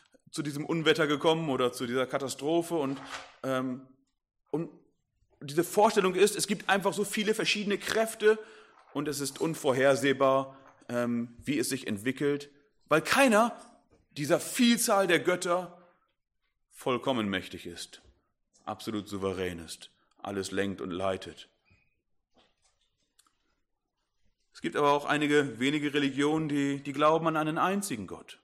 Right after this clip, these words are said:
der vollkommene Macht hat und, und alles geschaffen hat. Doch das Christentum kennt einen dreieinigen Gott. Ein Wesen,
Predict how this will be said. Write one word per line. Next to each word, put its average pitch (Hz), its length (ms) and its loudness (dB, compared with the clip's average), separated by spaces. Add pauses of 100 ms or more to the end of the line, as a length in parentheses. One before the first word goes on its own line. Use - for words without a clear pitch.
(520)
der 127 100 -4
vollkommene 120 520 -2
Macht - 500 -4 (760)
hat 170 320 -8
und, 90 380 -14 (720)
und 110 120 -12
alles 131 280 -4
geschaffen 143 440 -8 (140)
hat. - 300 -18 (1900)
Doch 127 120 -18
das - 180 -14
Christentum 120 880 -10 (840)
kennt 139 300 -10
einen 127 560 -8 (320)
dreieinigen 113 800 -10
Gott. - 360 -20 (800)
Ein 156 380 0
Wesen, 151 680 -4